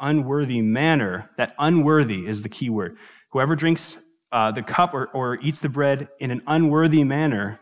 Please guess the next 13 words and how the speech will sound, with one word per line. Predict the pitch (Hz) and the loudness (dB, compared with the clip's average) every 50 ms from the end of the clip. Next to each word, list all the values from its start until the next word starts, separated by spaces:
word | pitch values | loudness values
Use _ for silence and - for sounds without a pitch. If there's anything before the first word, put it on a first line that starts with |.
| _ - | _ -4
will | 139 127 | -4 -2
be | 120 127 117 | -2 -2 -6
guilty | 101 - - 160 165 160 160 - 185 165 | -4 -2 -2 -2 -2 -2 -2 -4 -4 -4
of | - 127 - | -4 -6 -8
sinning | - - - 156 147 151 156 156 113 | -8 -6 -4 -2 0 0 0 0 -2
against | 117 110 139 135 139 143 - - | -4 -4 -4 -2 -4 -4 -6 -8
the | 123 | -10
body | 113 107 123 117 120 135 139 131 | -4 0 2 2 2 2 2 0
and | 120 117 | -2 -2
blood | 101 117 120 120 120 | -2 0 0 0 0
of | 120 117 | 0 -2
the | 117 | -4
Lord. | 117 120 131 123 107 95 95 98 | -2 -2 -2 -2 -4 -4 -6 -8